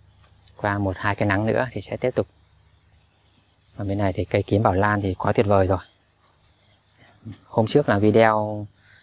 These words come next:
về kinh nghiệm xương máu khi trồng cái, cái mấy cây kiếm Quảng Nam thì cái măng của cái cây kiếm Bảo Lan này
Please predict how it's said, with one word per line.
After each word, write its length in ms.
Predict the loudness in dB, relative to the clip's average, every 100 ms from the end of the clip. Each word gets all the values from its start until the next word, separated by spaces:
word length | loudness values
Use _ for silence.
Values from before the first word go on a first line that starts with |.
| _ -2
về 100 | 0
kinh 160 | 2
nghiệm 120 | 2 0
xương 200 | -2 0
máu 220 | 0 0
khi 280 | 2 4 4
trồng 220 | 2 2
cái, 140 | 0
cái 140 | 2 2
mấy 100 | 2
cây 140 | 2
kiếm 160 | 2 2
Quảng 200 | 0 2
Nam 280 | 0 0 -4
thì 100 | -2
cái 460 | 0 0 0 -2
măng 340 | 2 2 2 -4
của 100 | -2
cái 180 | 0 2
cây 200 | 2 4
kiếm 160 | 4
Bảo 120 | 4
Lan 200 | 2 0
này 180 | 0 -2